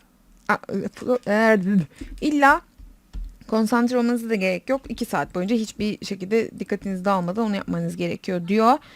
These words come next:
O zaman şöyle yapalım. Play game, play incredible sports. Gerçi fun'ı yüksek aslında. Fun'ı düşük olsa daha kolay olabilirdi onu yapmamız. Ama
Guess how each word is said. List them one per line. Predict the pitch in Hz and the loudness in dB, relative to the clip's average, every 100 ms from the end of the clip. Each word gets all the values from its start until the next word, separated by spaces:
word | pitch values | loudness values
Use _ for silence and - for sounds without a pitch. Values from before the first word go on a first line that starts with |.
| - _ _ _ _ - | -20 _ _ _ _ 0
O | |
zaman | 247 285 | 4 4
şöyle | 269 294 254 | 2 2 4
yapalım. | 214 - 208 240 320 - _ _ _ | 4 2 2 2 0 -8 _ _ _
Play | - 254 226 | 0 0 2
game, | 240 247 247 262 269 | 2 2 2 0 -2
play | 269 - 247 247 247 247 | -4 -2 2 4 2 2
incredible | 226 226 - 220 214 | 0 0 0 -2 -2
sports. | 214 - - 240 262 - - _ | -6 -6 0 0 0 -8 -16 _
Gerçi | 254 254 | -6 -6
fun'ı | - - 240 247 | -6 2 4 4
yüksek | 226 - - 233 | 2 -2 -2 2
aslında. | - - 311 | 2 4 4
Fun'ı | - 277 294 254 | 6 6 6 2
düşük | 262 330 | 0 4
olsa | 247 220 285 | 6 6 6
daha | 240 | 8
kolay | 240 233 233 | 8 4 4
olabilirdi | 226 208 208 180 | 4 2 -2 -4
onu | 160 | -4
yapmamız. | 156 - 180 180 175 - - | -6 -6 -6 -6 -8 -14 -8
Ama | 302 330 | -8 -8